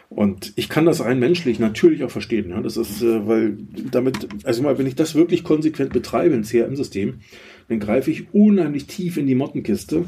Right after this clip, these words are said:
und werf auf Deutsch gesagt alle, und reiße auf Deutsch gesagt fast alle Mauern ein. Und, ähm, damit habe ich natürlich dann sehr, sehr viel Unruhe,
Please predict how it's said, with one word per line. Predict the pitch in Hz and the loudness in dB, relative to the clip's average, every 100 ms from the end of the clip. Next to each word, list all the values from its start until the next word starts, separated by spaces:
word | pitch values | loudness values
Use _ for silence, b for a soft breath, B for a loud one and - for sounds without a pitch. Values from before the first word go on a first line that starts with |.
| B B B B | B B B B
und | - 110 - | -6 -6 -2
werf | 107 131 - - | 0 0 -4 -12
auf | - | -4
Deutsch | 117 120 | -2 0
gesagt | 135 120 117 - - | -2 -2 -4 -8 -4
alle, | 117 127 - | 0 0 0
und | 127 120 127 | -2 -2 0
reiße | 120 175 175 | 2 4 2
auf | - | 0
Deutsch | 139 - | -2 -2
gesagt | 127 - | -4 -6
fast | - - | -10 -2
alle | 131 | 2
Mauern | 117 117 156 135 | 4 4 2 0
ein. | 143 151 - - - | -2 -4 -8 -18 -6
Und, | 127 117 107 | -2 -2 0
ähm, | 120 117 117 110 104 104 | 4 4 2 -2 -4 -8
damit | 113 107 113 117 113 | -8 -6 -6 -6 -4
habe | |
ich | 120 | -4
natürlich | 107 - 123 113 | -2 0 0 2
dann | 110 107 107 | 2 2 2
sehr, | 101 123 135 | 2 2 2
sehr | 117 110 | 2 0
viel | 123 | -2
Unruhe, | - 170 170 135 156 156 | 0 2 2 2 2 2